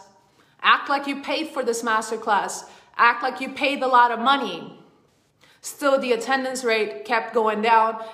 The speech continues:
and down and down and down and down each day.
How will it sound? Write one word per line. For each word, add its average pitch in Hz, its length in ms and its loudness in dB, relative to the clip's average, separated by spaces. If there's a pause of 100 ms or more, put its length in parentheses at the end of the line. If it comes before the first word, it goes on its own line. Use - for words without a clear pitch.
and 214 160 -4
down 214 460 4
and 220 140 -4
down 202 320 4
and 220 140 -4
down 196 300 0
and 214 160 -2
down 226 680 4
each - 280 -8
day. 254 540 -2